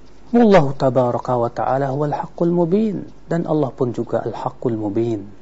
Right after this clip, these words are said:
yang telah jelas akan uluhiyahnya dan yang akan menjelaskan kepada manusia tentang syariatnya. Alladzi bayyana fil Qur'ani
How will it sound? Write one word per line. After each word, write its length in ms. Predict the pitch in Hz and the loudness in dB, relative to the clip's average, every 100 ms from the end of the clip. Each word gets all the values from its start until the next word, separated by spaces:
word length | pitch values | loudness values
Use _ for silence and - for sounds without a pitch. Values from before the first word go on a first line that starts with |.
| - - - - - - - - | -20 -20 -20 -20 -20 -20 -20 -8
yang 160 | 113 117 | -6 -4
telah 240 | - 127 107 | -4 -6 -6
jelas 400 | - 156 135 - | -6 -4 -6 -6
akan 320 | 127 127 - | -8 -8 -8
uluhiyahnya 800 | - 117 113 127 120 120 101 90 - - - - | -6 -4 -2 -2 -4 -6 -6 -8 -16 -20 -20 -6
dan 240 | 131 131 | -4 -2
yang 80 | 143 | -4
akan 240 | 135 147 | -6 -4
menjelaskan 720 | 135 127 113 139 135 - 120 117 | -2 -4 -4 -4 -6 -6 -8 -8
kepada 320 | - 107 107 | -6 -4 -4
manusia 640 | 107 117 - - 104 - - - - | -4 -6 -8 -6 -6 -6 -12 -20 -12
tentang 240 | 139 135 120 | -8 -6 -6
syariatnya. 800 | - 113 104 104 120 - - - - - - - - - - - - - - - - - - - - - - - - | -6 -6 -6 -8 -12 -12 -14 -16 -20 -20 -20 -20 -20 -20 -20 -20 -20 -20 -20 -20 -20 -20 -20 -20 -20 -18 -20 -20 -4
Alladzi 400 | - 156 143 143 | 4 4 6 4
bayyana 400 | 131 131 127 123 | 4 4 4 2
fil 240 | 117 117 - | 0 -2 -2
Qur'ani 400 | 113 117 123 | -4 -2 -2